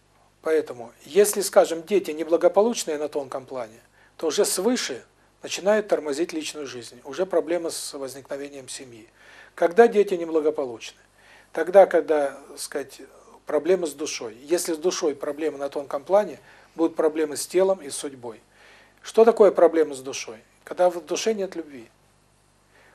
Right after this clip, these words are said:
Как мы получаем любовь? Через молитву, через устремление к Богу, через, э, заботу о ближнем, через любовь к ближнему,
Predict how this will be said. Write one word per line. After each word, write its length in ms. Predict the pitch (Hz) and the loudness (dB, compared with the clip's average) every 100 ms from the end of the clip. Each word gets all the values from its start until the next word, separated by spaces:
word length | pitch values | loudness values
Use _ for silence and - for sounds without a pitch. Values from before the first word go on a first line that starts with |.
| _ | _
Как 240 | 220 226 | 10 10
мы 100 | 226 | 8
получаем 480 | 185 185 175 185 165 | 2 2 4 4 4
любовь? 360 | 165 143 120 - | 0 -4 -8 -2
Через 280 | 180 190 180 | 0 0 4
молитву, 540 | 190 165 139 139 160 _ _ _ _ _ | 4 4 -2 -8 -18 _ _ _ _ _
через 420 | - 165 165 147 | -6 -2 -2 -2
устремление 680 | 175 165 151 160 175 202 196 | -4 -4 -6 -6 0 2 2
к 80 | 160 | 0
Богу, 400 | 147 143 131 143 _ _ _ _ _ | -2 -2 -2 -14 _ _ _ _ _
через, 460 | - 180 185 170 - | 2 6 8 6 2
э, 760 | 175 170 156 151 151 147 147 135 | 0 0 -2 -4 -6 -6 -8 -2
заботу 460 | 160 175 208 190 | 2 4 6 8
о 60 | 170 | 8
ближнем, 500 | 147 139 123 135 135 | 6 -2 -4 -12 -12
через 300 | - 165 160 | -4 -2 2
любовь 320 | 180 185 208 | 4 6 4
к 20 | |
ближнему, 520 | 147 151 147 139 139 | 4 -2 -2 -4 -14